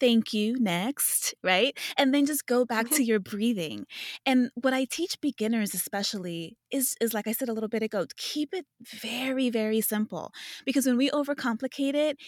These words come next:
Speaker 1: it's, it's more likely that we're not, you're just not gonna get around to it, right? So I'm all about simplicity.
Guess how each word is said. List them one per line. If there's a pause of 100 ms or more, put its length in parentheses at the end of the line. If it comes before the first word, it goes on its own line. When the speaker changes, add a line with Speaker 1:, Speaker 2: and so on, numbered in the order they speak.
(120)
Speaker 1:
it's,
it's
more
likely
that
we're
not,
you're
just
not
gonna
get
around
to
it,
right?
So (240)
I'm
all
about
simplicity.